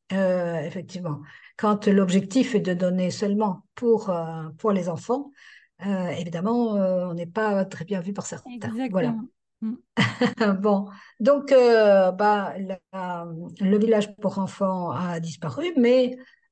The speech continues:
Speaker 1: euh, les maisons ont été occupées. Par exemple, on a, quand on reçoit des grands groupes, hein, des, bon, des groupes de,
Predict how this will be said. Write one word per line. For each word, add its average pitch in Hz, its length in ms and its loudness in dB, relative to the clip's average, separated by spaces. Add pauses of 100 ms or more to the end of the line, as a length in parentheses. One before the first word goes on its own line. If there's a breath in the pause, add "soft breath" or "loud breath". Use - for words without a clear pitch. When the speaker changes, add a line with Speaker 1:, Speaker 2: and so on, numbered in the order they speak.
Speaker 1:
euh, 208 240 4
les 180 120 0
maisons 214 400 0
ont 202 40 2
été 240 220 -4
occupées. 226 540 -2
Par 202 160 -4
exemple, 202 680 0 (320 soft breath)
on 208 260 -4
a, 185 540 -6
quand 233 260 0
on 226 60 4
reçoit 214 360 0
des 190 180 -6
grands 226 280 -8
groupes, 214 380 -4
hein, 170 280 -6
des, 165 260 -10
bon, 160 300 -12
des 202 140 -4
groupes 208 440 -6
de, 175 640 -6